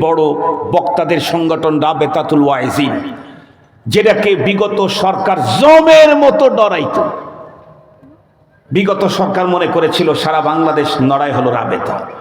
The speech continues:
হেফাজত তাদের কন্ট্রোলে, হাটহাজারী তাদের কন্ট্রোলে, হাইয়াতুল উলিয়া তাদের কন্ট্রোলে, বেফাক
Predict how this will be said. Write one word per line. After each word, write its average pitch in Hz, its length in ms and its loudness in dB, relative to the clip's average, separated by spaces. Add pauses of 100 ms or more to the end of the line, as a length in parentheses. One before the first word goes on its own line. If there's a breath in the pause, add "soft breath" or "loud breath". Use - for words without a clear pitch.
(440)
হেফাজত 202 420 2 (120)
তাদের 170 280 0
কন্ট্রোলে, - 420 -2 (640)
হাটহাজারী 208 520 0
তাদের 175 280 0
কন্ট্রোলে, 123 400 -2 (360)
হাইয়াতুল 247 480 0
উলিয়া 196 320 0
তাদের 165 240 -2
কন্ট্রোলে, 123 440 -2 (360)
বেফাক 277 360 2